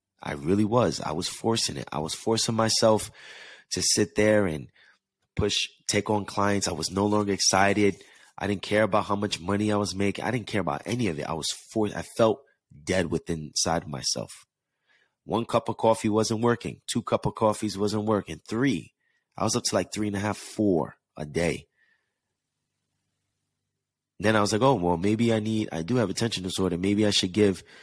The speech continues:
Adderall a shot or Vyvanse a shot," right? I was trying everything to force my summer to go longer. No,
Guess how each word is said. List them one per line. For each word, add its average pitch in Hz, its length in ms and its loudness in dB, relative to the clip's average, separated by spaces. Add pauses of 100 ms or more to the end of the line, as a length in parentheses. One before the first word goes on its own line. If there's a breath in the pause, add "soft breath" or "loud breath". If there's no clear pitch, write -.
(500 loud breath)
Adderall 85 420 2
a 53 40 -4
shot 55 420 -2
or 73 400 -4
Vyvanse 78 560 -2
a - 60 -8
shot," - 400 -4 (420)
right? 80 240 -2
I 82 80 4
was 98 160 2
trying 104 460 0
everything 107 560 2
to 85 120 -4 (200)
force 110 320 2
my 87 160 0
summer 98 520 2
to 78 80 0
go 90 240 2
longer. 87 560 2 (2250 soft breath)
No, 104 280 2